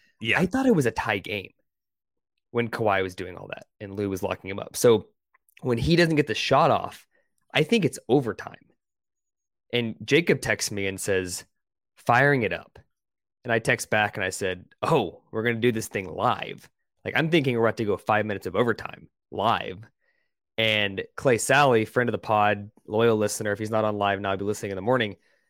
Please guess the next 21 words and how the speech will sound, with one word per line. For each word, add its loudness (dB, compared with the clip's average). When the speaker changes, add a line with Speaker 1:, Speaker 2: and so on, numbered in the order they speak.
Speaker 2:
said, -2
"What 6
a 6
win." 2
And 0
I'm, 0
like, 0
looking 2
at 2
my 2
phone, 4
looking 0
at -6
the -4
screen, 0
and 2
I'm 0
like, -4
"Holy -2
shit." -4
<laughs> -14